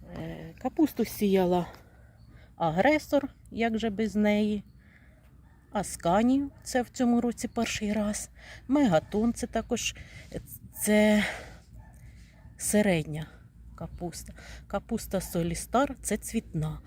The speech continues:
рання. А також я сію з десяток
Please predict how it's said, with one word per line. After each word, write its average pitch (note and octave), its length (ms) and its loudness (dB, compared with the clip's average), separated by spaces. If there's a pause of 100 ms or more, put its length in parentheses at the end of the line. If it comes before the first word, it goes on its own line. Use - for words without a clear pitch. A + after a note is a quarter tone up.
(540)
рання. D#3+ 680 0
А F3+ 100 -4
також C4+ 460 0
я G3+ 220 4 (280)
сію G#3 640 4 (240)
з F#3 120 -4
десяток G#3 640 0